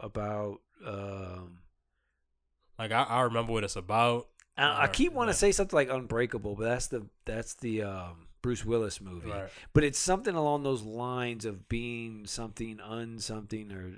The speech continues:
Speaker 1: like, I don't remember. Whatever. It's, it's out there somewhere. Anyway, <laughs> you'll
Speaker 2: Nah,
Speaker 1: look it
Speaker 2: nah,
Speaker 1: up.
Speaker 2: I gotta, nah, I gotta look it up.
Speaker 1: Yep. But, um,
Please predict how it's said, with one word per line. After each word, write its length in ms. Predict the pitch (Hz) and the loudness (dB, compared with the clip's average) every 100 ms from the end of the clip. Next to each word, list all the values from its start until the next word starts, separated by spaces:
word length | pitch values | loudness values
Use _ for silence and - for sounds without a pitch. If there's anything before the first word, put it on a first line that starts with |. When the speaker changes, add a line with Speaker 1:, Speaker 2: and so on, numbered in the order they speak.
| 120 | -10
Speaker 1:
like, 400 | 101 95 87 - _ _ _ _ _ _ _ _ _ _ _ _ _ _ - | -8 -8 -10 -18 _ _ _ _ _ _ _ _ _ _ _ _ _ _ -12
I 40 | |
don't 160 | 98 90 71 | -10 -10 -12
remember. 320 | 65 67 65 - - - _ | -12 -14 -14 -18 -20 -20 _
Whatever. 400 | 127 82 69 69 - - _ _ - - _ - | -6 -6 -8 -12 -14 -18 _ _ -8 -8 _ 2
It's, 240 | 143 143 - | 2 2 -2
it's 220 | 135 - | -2 -2
out 180 | 87 76 | -6 -8
there 140 | 80 | -10
somewhere. 380 | - 71 67 69 - | -10 -12 -14 -12 4
Anyway, 300 | 156 131 - - - - 175 | 4 4 2 2 0 -2 -4
<laughs> 340 | - 226 - 202 170 | -2 -4 0 0 2
you'll 180 | 170 | 0
Speaker 2:
Nah, 60 | 135 | 2
Speaker 1:
look 180 | 123 104 | 0 0
it 60 | 104 | -6
Speaker 2:
nah, 80 | |
Speaker 1:
up. 80 | 98 95 | -6 -8
Speaker 2:
I 40 | |
gotta, 140 | 95 | -8
nah, 140 | 98 104 | -6 -6
I 60 | 92 | -4
gotta 200 | 95 92 | -6 -4
look 200 | 104 98 | -4 -4
it 80 | |
up. 100 | 92 - - _ | -6 -8 -16 _
Speaker 1:
Yep. 340 | 107 120 117 - - | 0 2 0 -6 -10
But, 260 | 123 127 127 | 2 6 8
um, 500 | 123 123 120 113 | 8 6 4 2